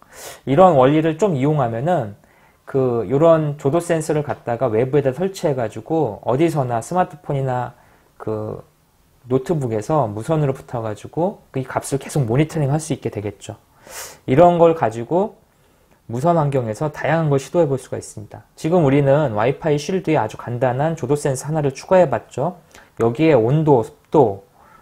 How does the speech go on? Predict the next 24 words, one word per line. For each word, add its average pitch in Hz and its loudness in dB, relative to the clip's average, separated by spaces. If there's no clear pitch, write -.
그 - -18
다음에 123 -2
초음파 220 2
센서, 123 -6
이런 113 -6
다양한 143 0
센서를 165 0
추가해 190 4
보는 127 0
걸 117 -6
한번 117 -6
해보시고요. 185 0
그 139 -4
다음에 160 4
지금은 180 2
조도 143 2
센서를 170 2
달아서 135 2
조도 131 0
정보를 127 2
이렇게 110 -2
모니터링하는 123 -2
걸 117 -2
구현했는데 110 -6